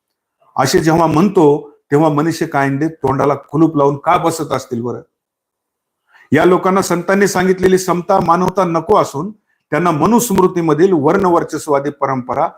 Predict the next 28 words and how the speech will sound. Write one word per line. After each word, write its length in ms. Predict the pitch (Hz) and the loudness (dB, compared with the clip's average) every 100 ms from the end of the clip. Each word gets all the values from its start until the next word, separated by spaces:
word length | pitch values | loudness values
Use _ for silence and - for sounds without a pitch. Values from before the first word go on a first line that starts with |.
| _ _ - | _ _ -2
या 120 | 139 | -2
देशात 360 | 139 143 143 143 | 0 -2 0 -4
पुन्हा 380 | - 131 160 | -4 -2 2
लागू 280 | - 160 151 | 2 2 0
करायची 380 | 147 135 131 120 | -4 -4 -4 -4
आहे. 460 | 110 95 117 - _ _ _ _ | -4 -4 -6 -8 _ _ _ _
म्हणूनच 580 | 104 131 170 160 180 - | 0 2 4 4 0 0
शेकडो 360 | 139 139 175 185 | 0 2 4 4
वर्षांची 500 | 147 139 135 127 180 | 2 0 -4 -2 -2
वारीची 460 | 139 139 147 143 | 0 0 -2 -6
सुंदर 340 | 139 135 175 196 | -10 -6 -2 -2
परंपरा 560 | - 139 127 123 117 104 - _ _ | 0 -2 -2 -2 -2 -4 -10 _ _
ते 60 | 131 | -2
दूषित 320 | 127 135 214 - | 0 0 -2 2
करीत 240 | 160 - | 0 2
असून 300 | 127 131 113 - _ _ - | -2 -4 -8 -10 _ _ -4
त्या 100 | 151 | -2
ठिकाणी 340 | 208 143 143 | 0 0 0
पूर्णपणे 560 | 143 147 165 151 147 135 | 0 0 2 0 -2 -2
धर्मांध, 680 | - 131 139 131 127 120 107 104 - _ _ | -2 -2 0 0 0 -4 -6 -10 -14 _ _
विषारी, 840 | 110 151 - 147 127 117 107 98 - _ _ 160 | -4 -2 0 0 2 0 -2 -4 -12 _ _ 0
हिंसक 520 | 185 180 147 131 127 131 | 2 2 0 2 2 0
वातावरण 500 | 131 131 135 139 127 | -2 0 0 0 -2
निर्माण 320 | 127 131 123 | -2 -2 -2
करण्याचा 380 | 123 120 123 139 | -6 -6 -8 -10
प्रयत्न 640 | - 127 143 151 127 196 - _ _ - | -8 0 2 2 0 -4 -6 _ _ -2
मागील 340 | 123 127 147 151 | 0 2 0 -2
काही 200 | 127 | -4